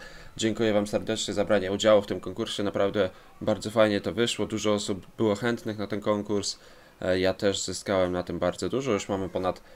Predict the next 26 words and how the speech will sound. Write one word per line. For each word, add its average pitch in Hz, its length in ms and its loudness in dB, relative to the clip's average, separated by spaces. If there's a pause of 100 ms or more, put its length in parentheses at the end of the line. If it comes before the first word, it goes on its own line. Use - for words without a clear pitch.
(160)
siedemset 98 520 -2
dwadzieścia 98 440 -2
subskrypcji, - 800 -2
a 98 100 -2
ten 98 160 -2
giveaway 92 380 0
był 90 200 -2
na, 87 240 -2 (360)
e, 90 120 -4
pięćset 95 360 -4
subskrypki-, 98 760 -8
subskrypcji - 540 -6
tydzień 95 360 -2
temu, 98 320 4
tak 82 180 -4
więc, 85 260 -4 (380)
e, 85 200 -2
bardzo 95 300 0
fajnie 95 280 2
to 90 120 -2
wygląda. 135 520 0 (1160)
I 143 160 6
zaczynajmy. 92 540 2
Losujemy 101 420 2
pierwszego 101 400 2
zwycięzcę. 139 600 4